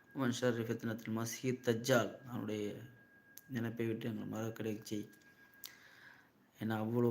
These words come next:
பாரதூரியமாக இருக்கும் தஜ்ஜாலுடைய வருகை என்று நினை-, அப்ப. அதனால அந்த காலகட்டத்தில் வாழக்கூடிய மக்கள்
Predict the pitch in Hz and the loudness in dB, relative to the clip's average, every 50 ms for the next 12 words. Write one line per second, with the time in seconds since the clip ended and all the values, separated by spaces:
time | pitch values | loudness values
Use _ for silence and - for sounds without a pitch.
0 | 117 120 117 113 120 127 123 123 123 120 120 117 117 117 120 120 117 117 123 123 | 4 2 4 4 6 8 8 8 8 8 8 8 6 6 6 4 6 6 6 6
1 | 117 - - - - - - - - _ _ _ _ _ _ _ - - - 123 | 6 2 -2 -6 -8 -10 -12 -18 -20 _ _ _ _ _ _ _ -20 -20 -20 -20
2 | - - - - - - - - - - 110 110 113 131 123 123 117 113 110 110 | -20 -20 -20 -20 -20 -20 -20 -14 -10 -8 -8 -4 0 2 4 4 6 4 4 2
3 | 113 113 110 113 113 110 110 107 101 107 107 101 98 107 110 - - 120 107 104 | 2 0 0 0 0 0 0 -2 -2 -2 -4 -4 -4 -6 -8 -8 -8 -6 -6 -6
4 | 107 107 - - 104 - - - - - _ - - _ _ - - - - - | -6 -8 -8 -10 -10 -10 -12 -18 -20 -20 _ -20 -20 _ _ -20 -20 -20 -18 -20
5 | - - _ _ - - 110 110 110 110 113 120 120 117 117 117 117 120 117 120 | -20 -20 _ _ -10 -6 -4 -2 0 0 0 2 2 2 2 4 4 4 4 4
6 | 123 123 113 117 - 117 117 120 123 120 120 120 123 117 113 117 117 117 117 120 | 4 4 2 0 0 2 4 4 4 4 4 2 0 0 0 2 2 2 2 2
7 | 117 117 113 110 110 110 110 107 - 127 120 120 | 2 2 0 0 0 -2 -4 -2 0 2 4 4